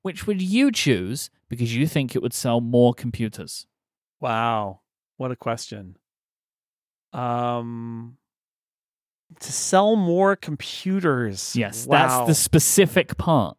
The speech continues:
Speaker 1: right? I'll say for me, touchscreen all day. I think a touchscreen is easy to market, right? Like, how do you market? Oh, hey, do you wanna use what most people call Wi-Fi,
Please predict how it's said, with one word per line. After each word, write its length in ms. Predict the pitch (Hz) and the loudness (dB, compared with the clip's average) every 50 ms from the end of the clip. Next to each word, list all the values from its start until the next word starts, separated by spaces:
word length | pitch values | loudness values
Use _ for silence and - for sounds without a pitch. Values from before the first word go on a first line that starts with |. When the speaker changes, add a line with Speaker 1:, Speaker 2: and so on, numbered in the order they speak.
| _ _ _ | _ _ _
Speaker 1:
right? 280 | 101 101 104 120 - _ - - - - - | -4 -2 -2 -2 -4 _ -14 -20 -20 -2 4
I'll 120 | 147 160 | 4 4
say 180 | 165 - 202 160 | 6 8 6 6
for 160 | - - 160 | 6 4 2
me, 360 | 165 185 202 180 143 135 127 _ _ _ _ _ _ _ _ - | 4 6 6 6 6 4 0 _ _ _ _ _ _ _ _ -4
touchscreen 440 | - - - - - 139 123 120 | -4 -4 -4 -2 0 2 2 4
all 140 | 110 104 110 | 4 2 2
day. 300 | 110 101 80 92 120 120 _ _ - - - - _ | 0 -2 -4 -4 -6 -10 _ _ -20 -20 -20 -4 _
I 120 | - 147 160 | 4 4 6
think 240 | 147 180 165 151 - | 6 4 4 4 2
a 60 | 151 | 0
touchscreen 680 | - - 165 165 151 - - - 165 156 156 156 156 156 _ _ _ _ | 2 2 2 2 2 -2 -6 -6 -6 -6 -6 -6 -8 -10 _ _ _ _
is 180 | - 113 110 120 | -12 -10 -6 -4
easy 340 | 127 135 143 143 143 147 151 | -2 0 0 2 4 4 4
to 80 | 147 | 4
market, 500 | 143 143 131 113 101 95 _ - 90 - _ _ _ | 4 4 2 2 0 -4 _ -10 -12 -12 _ _ _
right? 340 | - 131 127 131 139 - 233 | -2 -2 0 0 -2 -4 -4
Like, 200 | - 139 131 131 - - _ | -4 -4 -4 -4 -6 -16 _
how 200 | _ - 180 185 | _ 0 0 2
do 60 | 208 220 | 2 0
you 140 | 214 202 | -2 -2
market? 580 | 190 190 180 180 180 185 - - 196 196 - - _ | 0 2 4 4 4 4 2 2 2 2 2 0 _
Oh, 180 | 185 175 151 _ _ _ _ _ | 0 0 0 _ _ _ _ _
hey, 360 | - 226 254 285 247 180 156 | 2 4 4 4 4 0 -2
do 160 | 147 - 180 | -2 -2 -2
you 160 | 208 220 220 | 0 0 0
wanna 360 | 208 202 190 185 208 214 214 208 | 0 0 -2 -2 0 0 0 0
use 840 | 208 196 180 170 190 208 208 202 202 196 190 180 180 - - - _ _ _ _ _ _ _ _ _ | 0 -2 0 0 0 0 0 0 0 -2 -4 -6 -8 -8 -10 -12 _ _ _ _ _ _ _ _ _
what 280 | - 160 165 - - 160 | 4 4 4 4 4 4
most 320 | 165 175 185 208 196 - | 6 6 8 6 6 4
people 320 | - 208 202 190 - 180 170 | 2 2 2 2 2 0 2
call 320 | - - 202 180 175 165 | 2 2 4 4 4 2
Wi-Fi, 800 | 139 131 143 165 196 208 - - 196 190 190 190 190 190 185 | 2 2 2 2 2 2 2 0 0 2 2 2 2 0 0